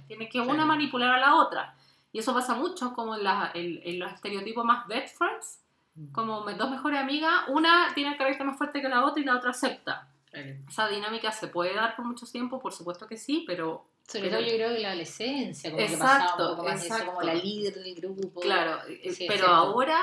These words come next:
Speaker 1: como en realidad tiene que haber como un, un estado recíproco total en toda la cosa. Nuevamente, yo insisto que la reciprocidad no tiene que ver que todo el día estemos monitoreando cómo estáis, cómo estáis. Tiene que ver que cuando haya un problema,
Speaker 2: Mm.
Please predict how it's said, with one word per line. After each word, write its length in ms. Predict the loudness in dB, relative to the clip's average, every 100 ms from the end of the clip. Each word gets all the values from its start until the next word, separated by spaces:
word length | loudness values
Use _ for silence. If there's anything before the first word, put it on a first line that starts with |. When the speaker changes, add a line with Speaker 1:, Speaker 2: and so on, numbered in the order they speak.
| 2
Speaker 1:
como 360 | -2 0 0 0
en 140 | -2
realidad 340 | -4 -2 -4 -6
tiene 220 | -10 -6
que 60 | -4
haber 180 | -4
como 240 | -4 -4 -2
un, 80 | -2
un 380 | -2 -4 -6 -8
estado 360 | -6 -2 -2
recíproco 800 | -2 -6 -6 -6 -4 -2 0 0 -2
total 340 | 0 2 2
en 120 | -2
toda 140 | -2 -2
la 100 | -2
cosa. 300 | -4 -10 -16
Nuevamente, 640 | -6 0 2 4 2 -2
yo 80 | -12
insisto 380 | -12 -10 -8 -6
que 60 | -2
la 120 | 0
reciprocidad 680 | -2 -6 -12 -10 -6 -2 0
no 100 | -2
tiene 160 | -6 -6
que 60 |
ver 120 | -6
que 100 | -4
todo 340 | -4 0 0 0
el 140 | -2
día 160 | -4 -8
estemos 340 | -8 -8 -6
monitoreando 800 | -6 -6 -4 -4 0 0 0 -2
cómo 160 | -2 -6
estáis, 260 | -2 -2 -2
cómo 180 | -2
estáis. 340 | -4 0 -2 -2
Tiene 180 | -6 -6
que 120 | -6
ver 160 | -6
que 120 | -8 -4
cuando 240 | -4 -2
haya 180 | -2 -2
un 140 | -6
problema, 800 | -2 -2 -2 -2 -2 -2 -4 -4 -10
Speaker 2:
Mm. 180 | -12